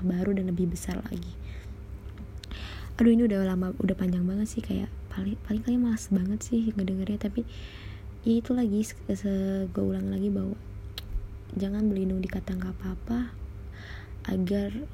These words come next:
apa ya, cuma untuk agar kelihatan baik-baik saja, padahal kalian nggak baik-baik saja. Dan jangan berlindung di kata nggak apa-apa untuk nutupin masalah dan kalian pikir itu akan memutuskan suatu masalah, padahal enggak. Itu akan menjadi masalah yang berkepanjangan,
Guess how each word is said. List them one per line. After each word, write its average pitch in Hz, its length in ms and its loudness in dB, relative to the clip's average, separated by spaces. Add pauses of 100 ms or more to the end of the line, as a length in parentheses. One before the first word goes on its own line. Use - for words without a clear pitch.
(640)
apa 220 220 -2
ya, 190 160 -4 (100)
cuma 202 320 -2
untuk 208 640 -2
agar 190 560 -2
kelihatan 190 640 -4 (760)
baik-baik 185 480 0
saja, 190 400 -2
padahal 208 640 -2 (160)
kalian 202 320 -2
nggak 202 100 0
baik-baik 185 460 0
saja. 190 320 -6
Dan 185 180 0 (640)
jangan 185 240 0
berlindung 185 320 0
di 180 80 -4
kata 196 220 -6
nggak 185 100 -4
apa-apa 220 320 0
untuk 226 160 -2
nutupin 185 320 -2
masalah 185 400 -4
dan 185 240 -2
kalian 185 240 -2
pikir 240 320 0
itu 247 160 0
akan 202 400 -2 (400)
memutuskan 190 460 -2
suatu 185 180 -4
masalah, 190 300 -4
padahal 214 320 -2
enggak. 196 340 -2
Itu - 160 -2
akan 196 240 -2
menjadi 185 220 0
masalah 185 240 -2
yang 180 80 -2
berkepanjangan, 185 640 -2